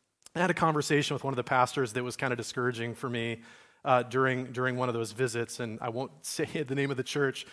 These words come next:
um, but, but the pastor made it clear to me that, hey, there's a lot of things that we probably agree on, but the differences between us are enough that we probably couldn't work together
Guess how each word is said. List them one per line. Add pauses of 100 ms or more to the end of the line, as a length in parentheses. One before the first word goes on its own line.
(360)
um, (140)
but, (560)
but
the
pastor
made
it
clear
to
me
that,
hey,
there's
a
lot
of
things
that
we
probably
agree
on,
but
the
differences
between
us
are
enough
that
we
probably
couldn't
work
together